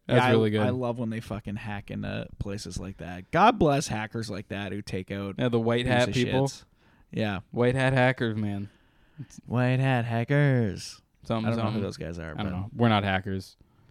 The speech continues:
Speaker 1: We're
Speaker 2: We're not. We're slackers.
Speaker 1: Yeah, we're slackers. Just, you know, the customer service industry, basically.
Speaker 2: Yeah.
Speaker 1: And then whatever it is that I do.
Speaker 2: <laughs> Yeah, it's, I honestly still don't know.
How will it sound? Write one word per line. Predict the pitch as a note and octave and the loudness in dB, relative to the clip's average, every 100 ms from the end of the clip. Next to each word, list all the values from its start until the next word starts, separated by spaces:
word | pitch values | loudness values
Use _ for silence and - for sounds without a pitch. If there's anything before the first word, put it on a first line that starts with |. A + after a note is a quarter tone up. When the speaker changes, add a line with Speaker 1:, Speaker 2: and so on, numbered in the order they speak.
| _ _ - - | _ _ -20 -4
Speaker 1:
We're | A2+ A#2+ A#2+ A#2 A#2 A2+ A2+ | 4 6 8 8 8 8 6
Speaker 2:
We're | A2 | 4
not. | G2 F#2 | 0 -4
We're | A#2+ | -4
slackers. | - G2 F#2+ F#2+ F#2+ G2 - - - | -4 -6 -8 -8 -10 -10 -14 -14 2
Speaker 1:
Yeah, | B2+ C3+ | 6 8
we're | D3+ | 8
slackers. | - C3+ C3 B2 C3 C3 A#2 - - - _ _ | 6 6 6 8 6 6 4 -4 -18 -20 _ _
Just, | B2 A#2 - - _ - | -2 -2 -2 -14 _ -4
you | B2 | 0
know, | A2 G#2+ - _ - - _ | 2 0 -2 _ -20 -20 _
the | - | -10
customer | - A#2+ - A#2+ | 0 0 2 -2
service | - A2+ A2+ A2 | 4 4 6 4
industry, | A#2 A2+ - A#2 A2 | 2 2 2 2 4
basically. | G#2 A2 G#2+ G#2+ G#2+ G#2+ G2+ _ _ _ | 2 2 2 0 2 2 0 _ _ _
Speaker 2:
Yeah. | - A#2+ G#2+ G#2+ _ _ - _ - | -2 0 0 -4 _ _ -20 _ -6
Speaker 1:
And | A2 G#2+ G2+ | -2 0 0
then | G#2 G#2 | 0 2
whatever | G#2 G#2 G2+ | 0 2 2
it | G2+ | 2
is | G2 | 0
that | G2+ | 0
I | G2+ | 0
do. | G2+ G2+ G2+ - _ _ | 2 2 0 -4 _ _
Speaker 2:
<laughs> | - - - - - _ _ _ - _ _ | 4 4 4 -6 -14 _ _ _ -20 _ _
Yeah, | A#3 A#3+ | -2 -2
it's, | B2 - | -2 -6
I | C3 D#3+ C3+ | -4 -4 -4
honestly | - D3+ - C3+ B2+ | -4 -2 -2 -4 -6
still | - C3 A#2+ | -2 -2 0
don't | A2+ A2 F#2 | 0 -2 -2
know. | G#2 G2+ F#2+ | -4 -6 -8